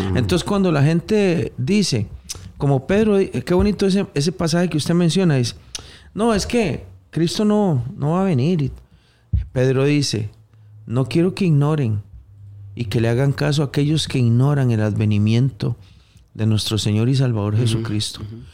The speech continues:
Speaker 2: Algunos lo tienen por tardanza. Algunos piensan que no, pero sí. Cristo
Speaker 1: Ujú, ujú.
Speaker 2: pronto vendrá, Andrés. Cristo
Speaker 1: Ujú.
Speaker 2: pronto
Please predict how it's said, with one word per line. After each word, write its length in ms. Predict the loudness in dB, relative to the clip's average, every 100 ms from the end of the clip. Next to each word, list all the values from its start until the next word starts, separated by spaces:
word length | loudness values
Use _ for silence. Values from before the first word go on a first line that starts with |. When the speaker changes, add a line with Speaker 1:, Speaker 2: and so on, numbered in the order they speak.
| -20 -10
Speaker 2:
Algunos 440 | 0 2 4 4 2
lo 140 | 2
tienen 280 | 2 2 2
por 200 | 2 -2
tardanza. 760 | 0 0 2 2 2 0 -4 -6 -10 _ _ _ _ _ _ _ _ _ _ _ -4
Algunos 480 | 0 4 4 2 2
piensan 440 | 2 2 2 0
que 180 | 2 4
no, 220 | 4 2 -4 _ _ _ _ -20 _ _ -20 -20 -20 -16 -4
pero 260 | 0 0
sí. 260 | 0 0 0 -4 _ _ _ -20 -20 -20 -20 -6
Cristo 460 | 0 2 2 0 -2
Speaker 1:
Ujú, 80 | -4
ujú. 80 | -10 -18 -8 0
Speaker 2:
pronto 500 | 2 4 2 -2 -4 _ -20 _ -12
vendrá, 420 | -2 2 2 2 2
Andrés. 480 | 0 -2 -4 -10 _ _ _ _ -20 -20 _ _ _
Cristo 360 | -2 0 2 2
Speaker 1:
Ujú. 80 | 2
Speaker 2:
pronto 580 | 2 2 2 0 -4